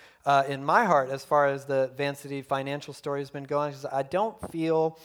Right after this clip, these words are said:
naive and unrealistic, as if we can just sit back and, like, somehow it'll just all work out what, regardless of what we do. But I also don't feel hopeless or discouraged or, or, like, doubting God. I feel somehow full of faith in God's goodness by, I think, the Spirit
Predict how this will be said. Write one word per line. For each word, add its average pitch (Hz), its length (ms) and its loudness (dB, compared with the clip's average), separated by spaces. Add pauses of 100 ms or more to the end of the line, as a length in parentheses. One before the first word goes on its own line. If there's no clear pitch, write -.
(220)
naive 160 600 -2
and 156 100 -4
unrealistic, 151 720 -4
as 139 140 -6
if 143 160 -8
we 156 80 -8
can 151 100 -12
just 131 180 -14
sit - 200 -12
back 151 340 2
and, 127 160 -8
like, 127 220 -4
somehow 139 360 -6
it'll 135 120 -4
just 127 180 -16
all 131 160 2
work 131 220 -6
out 135 160 2
what, 131 220 -8
regardless 131 440 -4
of 123 60 -20
what 131 120 -6
we 127 100 -12
do. 151 300 -8 (640)
But 175 120 6
I 196 60 10
also 262 260 2
don't 185 320 0
feel 156 340 0
hopeless 151 480 -2
or 151 60 -10
discouraged 151 840 -4
or, 131 260 -4
or, 131 200 -2
like, 123 260 -4
doubting 143 420 2
God. 151 380 4
I 131 160 -4
feel 147 480 -4 (300)
somehow 165 420 -2
full 180 380 -2
of 165 80 -2
faith 147 400 -2
in 143 100 -8
God's 135 320 0
goodness 135 400 -8
by, 165 320 4
I 135 140 -2
think, 160 480 -6
the 143 80 -14
Spirit 131 520 -6